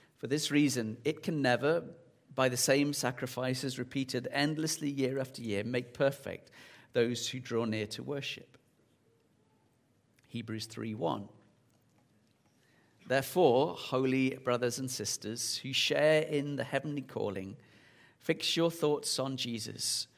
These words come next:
whom we acknowledge as our apostle and high priest." And Hebrews twelve, one and two.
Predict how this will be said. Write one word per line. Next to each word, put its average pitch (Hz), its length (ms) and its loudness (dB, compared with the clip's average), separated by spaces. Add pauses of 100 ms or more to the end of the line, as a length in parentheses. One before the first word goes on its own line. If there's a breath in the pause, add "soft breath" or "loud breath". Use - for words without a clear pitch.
(220 soft breath)
whom 175 280 2
we 151 160 6
acknowledge 123 760 0 (520 soft breath)
as 120 180 -2
our 135 260 -2
apostle 120 540 -4
and 107 100 -8
high 110 260 -8
priest." - 580 -14 (1600)
And 110 120 -6
Hebrews 127 300 -4
twelve, 95 540 -2 (480 loud breath)
one 98 240 -8
and 90 140 -8
two. 82 320 -8